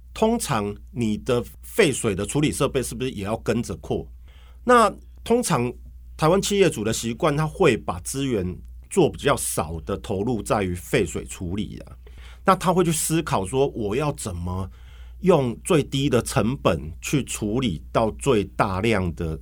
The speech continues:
水，因为我扩厂以后水量增加了嘛。那M B R就是一个很好的一个方式，因为我可以在你原本的处理设备，譬如说你只能，一天只能处理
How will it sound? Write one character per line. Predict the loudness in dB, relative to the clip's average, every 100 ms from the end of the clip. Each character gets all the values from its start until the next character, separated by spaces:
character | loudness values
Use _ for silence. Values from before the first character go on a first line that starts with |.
| -6
水， | -6 -4 -6 -6
因 | -2 2
为 | 2 0
我 | -6 -6
扩 | 2 2
厂 | 2 0
以 | 2
后 | 2
水 | 2 0
量 | 0 2
增 | 2 2
加 | 4 6
了 | 6
嘛。 | 2 -2 -8 -18 -20 -10 2
那 | 2 4
M | 0 2
B | 2 2
R | 2
就 | 0
是 | -2 -2
一 | -2
个 | -4
很 | -2 -2 -2
好 | -2 -4 -6
的 | -6 -6
一 | -6 -6
个 | -6 -4 -6 -8
方 | -4 -2 -2
式， | -4 -6 -6
因 | 0 2
为 | 2 0 -14 -20 -18 -4
我 | -2
可 | 2 2
以 | 2
在 | 4 2
你 | 2 0
原 | 2 2 2
本 | 2 2 2 -4 -4
的 | -2 0 -2 -10 -14
处 | -6 -2
理 | 0 -2
设 | 0 0
备， | 0
譬 | 2 4
如 |
说 | 6 4
你 | 4
只 | 0 -2
能， | -2 -2 -6 -8
一 | -6
天 | 0 0
只 | 2 -2
能 | -4 -4 -6
处 | -6 -4
理 | -2 -4